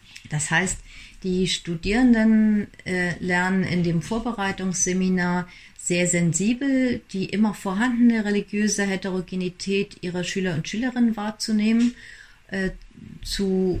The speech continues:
sie bekommen Instrumente an die Hand, um zu beobachten, wie die Lehrkräfte eigentlich damit umgehen, dass Schüler und Schülerinnen ganz unterschiedlich Glauben, Nichtglauben, Zweifeln,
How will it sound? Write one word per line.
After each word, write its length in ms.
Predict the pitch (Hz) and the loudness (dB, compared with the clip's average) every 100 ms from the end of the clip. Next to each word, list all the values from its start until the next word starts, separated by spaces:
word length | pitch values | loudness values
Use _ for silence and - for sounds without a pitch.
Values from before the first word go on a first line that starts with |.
| - | -6
sie 120 | 170 | -8
bekommen 500 | 185 185 190 190 175 | -8 -4 0 0 0
Instrumente 560 | 175 - 180 190 277 - | 0 -2 -2 0 2 2
an 120 | 220 | 2
die 180 | 214 190 | 2 2
Hand, 360 | 202 202 - - | 2 2 0 -8
um 340 | 185 190 185 - | -2 2 0 0
zu 180 | 196 | -6
beobachten, 840 | 170 - 170 190 180 - 180 175 160 | -4 -6 -2 -2 -4 -6 -4 -2 -2
wie 100 | 180 | -4
die 120 | 180 | -4
Lehrkräfte 680 | 170 180 196 196 190 - 165 | -2 -2 -2 -4 -4 -4 -4
eigentlich 360 | 170 170 160 | -2 -4 -6
damit 360 | 151 165 165 - | -4 -4 -4 -4
umgehen, 680 | 180 226 226 247 247 262 - - - - - | 0 2 2 2 2 2 -2 -20 -20 -20 -4
dass 640 | 165 170 - - - - - | -2 0 0 0 -2 -6 -8
Schüler 220 | - 214 | -4 -2
und 100 | - | -2
Schülerinnen 440 | 202 196 190 196 180 | -2 -2 0 0 0
ganz 300 | 175 196 - | 0 -2 -4
unterschiedlich 1000 | - 269 247 - 226 214 226 220 - - - - | -4 -2 -2 -2 -2 0 -2 -2 -10 -18 -16 -4
Glauben, 640 | 196 202 208 208 202 208 | -2 0 2 4 2 2
Nichtglauben, 800 | 196 220 - - 190 190 185 185 | 2 0 -2 -4 -2 0 0 -2
Zweifeln, 760 | - 190 180 190 - 175 180 | -2 0 0 0 -2 -4 -2